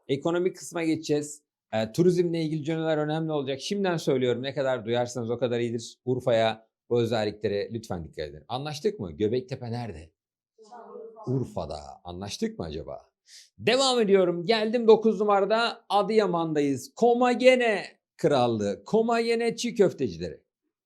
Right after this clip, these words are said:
Speaker 1: Her ayın on beşte yüz elli indirim. <laughs> Reklam aldık, bunu söylemek zorunda. <laughs> Şu gömleği açıyorum, Komagene. <laughs> Öyle bir şey yok tabii ki.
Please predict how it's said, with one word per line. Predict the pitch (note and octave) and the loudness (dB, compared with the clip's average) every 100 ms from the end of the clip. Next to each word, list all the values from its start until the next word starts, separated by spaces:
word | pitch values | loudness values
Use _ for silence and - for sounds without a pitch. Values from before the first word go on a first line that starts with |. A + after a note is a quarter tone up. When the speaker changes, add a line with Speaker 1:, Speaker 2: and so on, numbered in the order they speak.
| _ _ _ _ - | _ _ _ _ -4
Speaker 1:
Her | F#3+ | 0
ayın | F#3 | 0
on | F3 E3 | 0 -4
beşte | E3 F#3+ | -4 -6
yüz | C#3+ | -4
elli | D3 C3 | -6 -6
indirim. | B2 - - _ A#3+ | -8 -10 -16 _ -20
<laughs> | A#3+ - - - - _ _ G#2+ | -16 -16 -16 -20 -20 _ _ -4
Reklam | G2+ G#2 F#2 | -4 -4 -6
aldık, | F#2+ G2 | -6 -8
bunu | F#2 | -8
söylemek | F#2 F2 F2 E2 | -4 -4 -6 -8
zorunda. | E2 F2+ - - - - _ _ | -10 -10 -16 -18 -20 -20 _ _
<laughs> | _ - _ _ _ | _ -20 _ _ _
Şu | - - | -20 -6
gömleği | G#2+ G2+ G2+ | -2 0 -2
açıyorum, | G2+ G2 G2+ - | -4 -4 -4 -2
Komagene. | - G#2 G#2 G2+ G#2+ - - - F4 - D4 | -2 0 0 -2 -4 -6 -8 -4 -4 -4 -8
<laughs> | - - _ _ _ _ - | -12 -18 _ _ _ _ -6
Öyle | F2+ | -6
bir | E2 | -6
şey | - | -8
yok | - | -8
tabii | - D2 | -10 -12
ki. | C#2 | -16